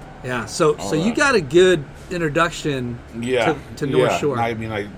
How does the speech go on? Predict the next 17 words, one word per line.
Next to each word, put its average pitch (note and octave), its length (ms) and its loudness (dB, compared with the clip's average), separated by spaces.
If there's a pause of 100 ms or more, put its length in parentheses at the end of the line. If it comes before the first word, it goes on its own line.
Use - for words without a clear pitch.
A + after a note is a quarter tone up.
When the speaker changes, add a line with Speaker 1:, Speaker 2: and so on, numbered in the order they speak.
(120)
Speaker 2:
to A2 100 -8
this G#2 180 -6
day, A#2 160 -2
I G2+ 80 0
got E2+ 160 -6
a - 20 -4
lot D#2 160 -6
of D2 60 -8
home E2 160 -12 (680)
Hawaiian F2 340 -10
friends E2 460 -12
just E2+ 140 -12
Speaker 1:
Yeah. C#3 180 -2
Speaker 2:
from E2+ 160 -10 (360)
the D2 60 -10
early G2 300 -4
days, D2+ 220 -8